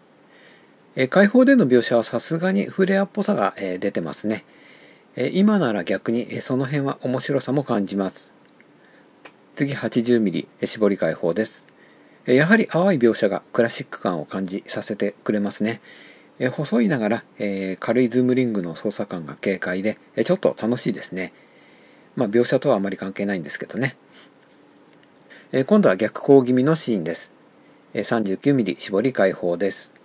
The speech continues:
え、夕日の反射がいい感じに滲んでくれてますね。え、橋の信号の柱を見ると、え、歪みはちょっと気になるところですね。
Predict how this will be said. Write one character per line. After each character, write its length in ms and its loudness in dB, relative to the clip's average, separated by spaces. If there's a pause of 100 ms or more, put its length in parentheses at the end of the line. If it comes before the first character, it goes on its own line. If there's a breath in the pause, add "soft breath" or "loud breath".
(1040 loud breath)
え、 80 0
夕 200 6
日 120 0
の 120 6
反 240 4
射 120 4
が 200 6
い 120 2
い 40 2
感 260 2
じ 140 -2
に 140 0
滲 280 2
ん 60 0
で 180 -2
く 140 -4
れ 80 0
て 80 -4
ま 100 -2
す 140 -8
ね。 160 -10 (480 loud breath)
え、 120 -2
橋 380 -2
の 160 4
信 260 2
号 100 4
の 80 4
柱 360 2
を 40 2
見 100 2
る 100 2
と、 180 -2 (160)
え、 120 0
歪 280 0
み 160 4
は 100 2
ち 120 -2
ょ 20 2
っ 100 -6
と 260 -2
気 120 -8
に 140 -4
な 140 0
る 140 -4
と 120 -10
こ 120 -10
ろ 140 -6
で 80 -14
す 160 -12
ね。 200 -4